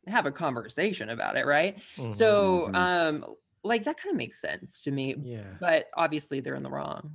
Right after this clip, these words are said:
Speaker 1: But
Speaker 3: Yeah, it's just funny to me because, well, not funny, but sad, really. T-, 'cause I think my reaction to that would be like,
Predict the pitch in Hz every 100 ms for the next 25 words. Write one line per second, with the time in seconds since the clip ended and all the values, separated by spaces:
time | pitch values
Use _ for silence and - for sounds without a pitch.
0 | 143 147 - - _ - - _ _ -
1 | 117 117 117 123 - 175 160 160 139 120
2 | 120 117 123 104 - - 104 98 87 90
3 | - - 82 80 - _ - 104 90 -
4 | - 113 85 92 - 98 85 82 - _
5 | _ _ - 123 - 143 117 120 131 165
6 | 110 104 107 101 104 - 104 92 90 87
7 | 92 90 85 82